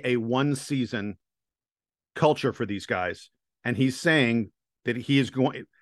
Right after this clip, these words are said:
he's clearly saying, "I'm recruiting fewer one-and-done players. I'm recruiting more players who I expect to be here two, three, four years. And as a result,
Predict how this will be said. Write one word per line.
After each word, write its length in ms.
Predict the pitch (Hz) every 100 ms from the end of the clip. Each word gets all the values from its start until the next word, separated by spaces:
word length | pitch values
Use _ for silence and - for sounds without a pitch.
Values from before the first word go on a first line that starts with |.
| _
he's 180 | 156 -
clearly 380 | 151 208 220
saying, 480 | 156 190 151 120 123 - _ _
"I'm 160 | 131 135
recruiting 440 | - 160 151 143
fewer 580 | 143 - 170 185 196 -
one-and-done 760 | 123 127 151 170 156 156 151 139
players. 600 | 143 117 98 104 - - _ _ _ _ _
I'm 120 | 131 131
recruiting 480 | - 156 147 143
more 220 | 147 170 190
players 400 | 160 139 139 143
who 80 |
I 60 | 131
expect 340 | - 143 139
to 80 | 151
be 180 | 156 151
here 320 | 135 123 120 _ _ _
two, 260 | - 147 143
three, 340 | 143 139 139
four 340 | 127 170 151 139
years. 640 | 135 151 110 101 - - _ _ -
And 100 | 135
as 160 | 143
a 40 | 143
result, 500 | 135 131 175 123